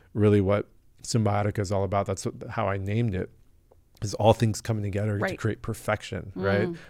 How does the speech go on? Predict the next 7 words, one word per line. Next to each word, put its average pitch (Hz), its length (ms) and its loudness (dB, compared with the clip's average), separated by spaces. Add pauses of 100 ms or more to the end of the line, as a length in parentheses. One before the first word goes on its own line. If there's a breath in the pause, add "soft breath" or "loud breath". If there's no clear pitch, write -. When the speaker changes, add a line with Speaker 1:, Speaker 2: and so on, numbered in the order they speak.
Speaker 1:
A 120 60 -4
symbiotic 104 560 2
relationship. 101 800 -4 (580 loud breath)
And, 107 400 2
um, 104 540 -2
you 143 100 2
know, 127 220 4